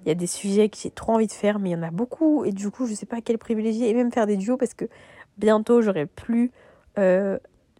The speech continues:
l'accès, euh, à mes proches comme, euh,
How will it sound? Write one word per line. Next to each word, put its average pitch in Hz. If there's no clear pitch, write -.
l'accès, 214
euh, 190
à 202
mes 196
proches -
comme, 208
euh, 175